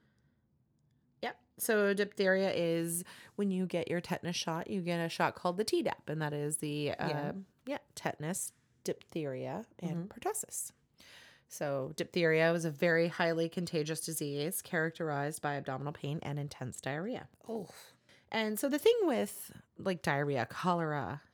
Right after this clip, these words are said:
Speaker 1: dysentery,
Speaker 2: Mm-hmm.
Speaker 1: um, all these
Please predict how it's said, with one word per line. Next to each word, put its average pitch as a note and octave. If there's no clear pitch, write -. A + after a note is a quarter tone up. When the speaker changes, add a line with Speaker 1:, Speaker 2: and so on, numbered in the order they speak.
Speaker 1:
dysentery, D#3
Speaker 2:
Mm-hmm. D3
Speaker 1:
um, C2
all G#3
these F#3+